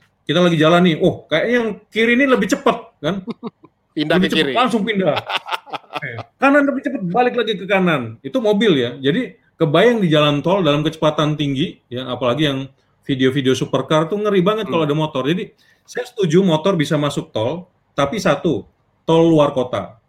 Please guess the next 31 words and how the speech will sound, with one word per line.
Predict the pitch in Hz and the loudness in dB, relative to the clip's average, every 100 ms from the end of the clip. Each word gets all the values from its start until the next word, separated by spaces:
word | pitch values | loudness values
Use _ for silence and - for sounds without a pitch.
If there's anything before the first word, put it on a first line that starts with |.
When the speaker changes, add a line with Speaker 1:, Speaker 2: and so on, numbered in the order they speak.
| _ _ _ _ _ | _ _ _ _ _
Speaker 1:
dan | 127 160 175 139 | 0 2 4 2
jalurnya | 139 147 180 180 | 2 2 0 -2
pisah. | 180 - 104 _ _ _ _ _ _ | -4 -6 -10 _ _ _ _ _ _
Tol | 156 170 | -4 0
luar | 180 | 0
kota | 185 190 214 | 0 -4 -4
kenapa, | 208 190 185 | -4 -2 -2
Om? | 143 | -2
Karena | 165 208 208 | -4 -4 -4
akan | 208 180 | -2 -2
membantu | 143 135 139 208 240 233 _ _ _ _ | 0 -2 -2 -4 -4 -10 _ _ _ _
pertumbuhan | 156 - 151 143 156 | -6 -2 2 2 2
ekonomi | 160 170 196 | 2 2 2
masyarakat. | 185 180 175 165 113 - _ _ _ _ | 2 2 0 0 -4 -8 _ _ _ _
Speaker 2:
Hmm. | 131 131 110 92 _ _ _ _ _ _ _ 113 | -6 -6 -6 -12 _ _ _ _ _ _ _ -14
Speaker 1:
Ya. | 139 - _ _ _ | -14 -16 _ _ _
Jadi | 117 160 | -4 -2
misalnya | 151 143 156 | 2 2 2
dari | 135 135 | 2 0
Brebes | 127 123 127 139 | 0 -2 -2 -4
ke | 135 | -8
Tegal | 123 110 110 107 101 101 110 | -8 -2 -2 0 -2 -4 -8
atau | 127 | -6
dari | 123 117 120 135 | -2 0 0 -2
beberapa | 131 117 117 117 | -2 -2 -2 -2
kota. | 110 117 117 110 | -4 -4 -4 -4
Jadi | 117 156 | -4 -4
mereka | 143 139 170 | -4 -2 -4
bisa | 139 151 | -4 -4
masuk, | 131 120 180 | -4 -6 -4
tapi | 165 254 | -4 -4